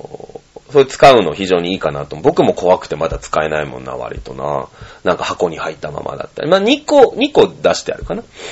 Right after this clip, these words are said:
うん。えー、コーラを注ぎますね。まあまあ、あの、えーっと、ラジオ、えー、めんどくさい。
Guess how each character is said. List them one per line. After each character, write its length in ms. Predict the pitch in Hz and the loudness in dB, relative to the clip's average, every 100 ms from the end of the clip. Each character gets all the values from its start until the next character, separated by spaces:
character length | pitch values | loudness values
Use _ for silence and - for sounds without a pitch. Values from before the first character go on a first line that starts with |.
| - - | -14 -8
う 40 | |
ん。 160 | - - - - - | -8 -8 -16 -20 0
え 140 | 123 | 6
ー、 60 | 117 | 8
コ 100 | 165 | 10
ー 80 | 123 | 10
ラ 100 | 76 | 8
を 60 | |
注 80 | 71 - - | 2 -6 -14
ぎ 80 | - | -16
ま 100 | - | -12
す 140 | - | 0
ね。 180 | 240 135 85 | 4 4 4
ま 120 | 87 113 | 4 4
あ 20 | |
ま 100 | 87 73 58 | 4 0 -4
あ、 40 | |
あ 20 | |
の、 440 | 76 65 65 - - - - - - | -10 -10 -12 -14 -16 -20 -20 -16 2
え 460 | 98 90 87 82 80 | 6 6 6 2 -4
ー 20 | |
っ 40 | |
と、 140 | - 85 | -2 4
ラ 120 | 92 | 4
ジ 140 | 101 | 8
オ、 80 | 113 | 8
え 40 | 110 | 6
ー、 140 | 92 | 2
め 120 | 85 | -2
ん 40 | 85 | -4
ど 60 | |
く 60 | 82 | -4
さ 80 | |
い。 20 | - | -6